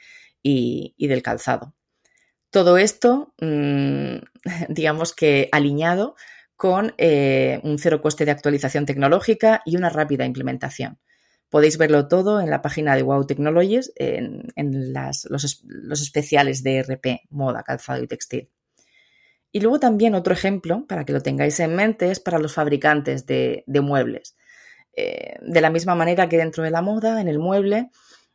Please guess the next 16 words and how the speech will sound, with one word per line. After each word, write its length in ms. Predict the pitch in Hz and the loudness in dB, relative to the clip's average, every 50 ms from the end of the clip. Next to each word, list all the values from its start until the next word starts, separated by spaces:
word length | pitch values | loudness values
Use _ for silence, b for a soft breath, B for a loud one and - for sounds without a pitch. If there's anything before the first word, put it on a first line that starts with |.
| b _ _ | b _ _
eh, 460 | - - 175 151 147 151 151 151 - - | 0 2 2 4 2 2 0 0 -2 0
existe, 960 | - 165 165 - - - 175 170 170 - - 185 180 175 175 170 170 165 160 | -2 -2 -2 -4 -6 -4 -4 -4 -4 -2 0 2 2 4 4 4 2 2 0
mm, 520 | 156 156 151 151 151 147 147 147 - - 180 | -2 -2 -4 -4 -4 -4 -6 -6 -8 -8 -6
bueno, 220 | 196 190 175 170 | -4 -4 -4 -2
pues 320 | - 143 147 147 - _ _ - | -2 -2 -2 -4 -6 _ _ -8
una 240 | - 196 202 196 | -4 -2 -2 -2
solución, 720 | 190 - 190 170 156 160 - - 254 262 254 269 302 311 - _ - | -2 -2 -2 -2 -2 -2 -2 0 0 2 2 2 0 -4 -10 _ -8
varias 300 | - 165 160 165 165 160 | -4 -2 0 2 0 0
soluciones, 480 | 156 147 147 147 - 220 208 202 208 | 0 0 0 2 4 4 4 2 0
pero 180 | - - 160 143 | -2 -4 -4 -2
en 40 | 143 | -2
este 180 | 143 - 170 | -2 -2 -2
caso 240 | 165 156 156 151 165 | -2 -2 -2 -2 -2
os 80 | 151 - | -6 -6
contamos 420 | 151 151 147 156 151 147 147 - | -6 -6 -4 -4 -2 -4 -4 -4
una, 280 | 202 202 190 190 226 | -4 -4 -4 -4 -4